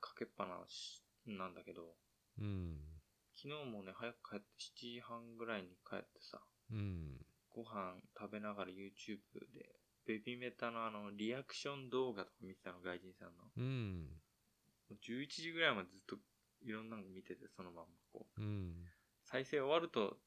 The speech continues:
Speaker 1: PlayStationでやるとさ、次のやつ勝手になるじゃん、
Speaker 2: うん。
Speaker 1: 再生終わると。
Speaker 2: うん。<laughs> プレステじゃなくてもなるでしょ。
Speaker 1: なると思うけど、
Speaker 2: <laughs>
Speaker 1: あの、全然関係ないやつとかになっちゃったり。
Speaker 2: うん。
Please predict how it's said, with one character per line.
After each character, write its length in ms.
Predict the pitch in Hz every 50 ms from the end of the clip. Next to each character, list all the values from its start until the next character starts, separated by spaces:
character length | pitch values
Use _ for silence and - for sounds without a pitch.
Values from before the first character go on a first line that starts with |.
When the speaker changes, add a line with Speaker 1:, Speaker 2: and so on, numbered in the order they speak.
| _ -
Speaker 1:
PlayStation 680 | - 131 143 151 151 - 160 160 151 - 120 107 101 95
で 60 | 92
や 120 | 92 92
る 100 | 92 92
と 100 | - - -
さ、 280 | - - 92 92 - - _ _ _ _ _ _ _ -
次 300 | - - 110 107 156 175
の 80 | 165
や 100 | 127 104
つ 80 | 104 -
勝 180 | - - 110 -
手 140 | - - 120
に 60 | 120
な 120 | 117 117 104
る 100 | 92 -
じ 80 | -
ゃ 20 | -
ん、 220 | _ _ _ -
Speaker 2:
う 20 |
ん。 20 | -
Speaker 1:
再 0 | -
生 140 | - -
終 20 | -
わ 60 | -
る 100 | - - -
と。 60 | -
Speaker 2:
う 20 | 120
ん。 380 | 113 113 110 107 104 101 104 - - - - - 104
<laughs> 40 | 95 -
プ 120 | - -
レ 80 | 135 143
ス 120 | - -
テ 100 | - 139
じ 60 | 135
ゃ 40 | 131
な 100 | 135 127
く 80 | - -
て 80 | -
も 80 | 82 76
な 140 | 78 82 87
る 120 | 90 80
で 80 | 69 71
し 100 | - -
ょ。 220 | - - - - -
Speaker 1:
な 280 | 123 143 147 185 208
る 160 | 208 220 165 -
と 80 | -
思 220 | 120 113 123 135 131
う 40 |
け 120 | - - 101
ど、 420 | 104 104 98 95 90 - - - _ _ _ - - - - -
Speaker 2:
<laughs> 420 | 87 76 76 76 - _ _ _ -
Speaker 1:
あ 280 | 110 101 95 92 92 90
の、 500 | 90 87 87 98 - - - - - - _ _ _ _ _ _ _ _ _ _ _ _ _ - - - _ -
全 200 | - 170 196 208
然 140 | 208 208 202
関 240 | - - 180 180 175
係 160 | - 180 175
な 140 | 175 180 175
い 40 |
や 100 | 156 113
つ 140 | - - -
と 80 | 107 95
か 160 | - 98 92
に 200 | 92 90 92 98 - _ _ _ _ _ _ _ _ -
な 260 | 113 107 101 104 107
っ 80 | 107 - -
ち 100 | - -
ゃ 40 | -
っ 40 | - _
た 80 | - -
り。 120 | - - - _ _ _ _ _ _ _ _
Speaker 2:
う 40 | 127
ん。 420 | 123 117 107 95 85 80 73 69